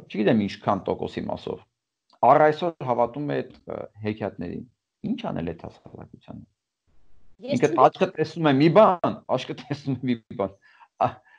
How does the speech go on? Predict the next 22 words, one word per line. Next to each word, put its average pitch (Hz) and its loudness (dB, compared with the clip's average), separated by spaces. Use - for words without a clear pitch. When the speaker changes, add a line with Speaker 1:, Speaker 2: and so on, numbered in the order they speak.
Speaker 1:
ինքը 143 4
ականջը 160 6
լսում 147 0
է 98 -4
ուրիշ 90 -10
բան, 220 2
հա, 143 -2
բայց 143 0
ես 123 -6
մեկ-մեկ 135 -6
ձևակերպում 120 -4
եմ, 131 -6
որ 120 -4
մեր, 117 -2
ա, 101 -2
հասարակությունը 123 -4
ոնց 113 -4
որ 117 -6
իգական 113 -4
սերի 110 -4
ներկայացուցիչ 98 -8
լինի, - -12